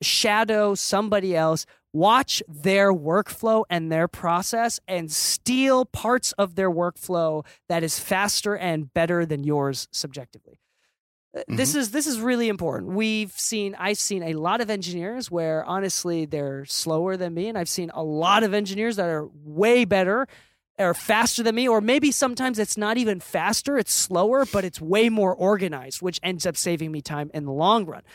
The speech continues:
Speaker 1: So
Speaker 2: Oh, yeah.
Speaker 1: there's, like, everybody has different habits and different workflows. It's really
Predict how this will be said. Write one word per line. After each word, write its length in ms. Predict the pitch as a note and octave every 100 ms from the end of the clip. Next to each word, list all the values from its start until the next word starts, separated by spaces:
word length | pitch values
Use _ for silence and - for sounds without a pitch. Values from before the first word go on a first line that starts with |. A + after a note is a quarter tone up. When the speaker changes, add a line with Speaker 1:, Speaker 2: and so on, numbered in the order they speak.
| - _ _ -
Speaker 1:
So 100 | -
Speaker 2:
Oh, 20 |
yeah. 60 | -
Speaker 1:
there's, 240 | F#3 F3+
like, 200 | F#3+ E3 -
everybody 420 | G#3 B3 A#3+ A#3
has 200 | G#3+ F#3
different 320 | E3+ F#3 E3+
habits 500 | D#3+ G#3+ A#3 A#3 - -
and 200 | F#3 E3
different 400 | G#3+ - F3+ E3
workflows. 720 | G3 F#3+ - F3+ E3+ E3 D#3+
It's 220 | F3+ -
really 720 | E3+ E3 F#3+ A#3+ A#3+ A#3 A3+